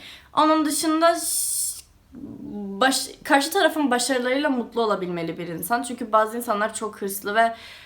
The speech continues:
karşı tarafın başarılarıyla mutlu olmak yerine üzülüyorlar. Yani bu çok saçma bir şey. Yani çok saçma bir şey. Hani başarılarımdan mutlu olabil-, başarılarıma mutlu olabilmesi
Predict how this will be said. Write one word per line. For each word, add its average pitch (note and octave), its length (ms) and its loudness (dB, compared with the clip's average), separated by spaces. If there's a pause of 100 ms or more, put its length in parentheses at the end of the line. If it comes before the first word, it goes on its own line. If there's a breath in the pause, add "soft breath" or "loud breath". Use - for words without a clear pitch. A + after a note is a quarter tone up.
(120)
karşı G#3 280 -4
tarafın A3 400 0
başarılarıyla G3 1080 0 (500)
mutlu F#3+ 420 -6
olmak G3 500 0
yerine D4 640 2 (800)
üzülüyorlar. G#3 800 4
Yani F#3 240 -2
bu G3+ 80 -6
çok A#3+ 260 -6 (120)
saçma G3+ 520 -4
bir G3 60 -2
şey. F#3 320 -6
Yani F3 440 -6 (200)
çok - 280 -4
saçma F3 400 -6
bir E3 60 -6
şey. A#3 280 -4 (360 loud breath)
Hani B3+ 400 2 (260 loud breath)
başarılarımdan C#4 800 6
mutlu C4 280 2
olabil-, G3 380 4
başarılarıma G#3+ 580 0
mutlu G#3 320 -2
olabilmesi E3+ 920 -2